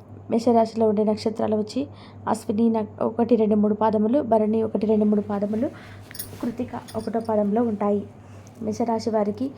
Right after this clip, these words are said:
శనివారం నాడు గోచార రీత్యా జరగబోయే శుభ అశుభ ఫలితాలు ఏమిటో ఇప్పుడు మనం చూద్దాం. మేషరాశి వారికి శనివారం నాడు మీకు బోలెడు సమయం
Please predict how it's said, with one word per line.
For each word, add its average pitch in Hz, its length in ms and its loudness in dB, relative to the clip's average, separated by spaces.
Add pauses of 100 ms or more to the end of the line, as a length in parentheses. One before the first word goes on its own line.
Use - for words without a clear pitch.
(260)
శనివారం 214 560 0
నాడు 208 220 0
గోచార 208 460 0
రీత్యా 208 300 -2
జరగబోయే 214 640 2
శుభ 202 240 -2
అశుభ 208 360 0
ఫలితాలు 208 540 0
ఏమిటో 202 320 0
ఇప్పుడు 208 320 -4
మనం 214 260 0
చూద్దాం. 208 420 -2 (1300)
మేషరాశి 226 520 0
వారికి 214 380 0 (460)
శనివారం 214 600 0
నాడు 208 280 -2 (1120)
మీకు 220 340 0 (160)
బోలెడు 220 440 2
సమయం 214 420 -2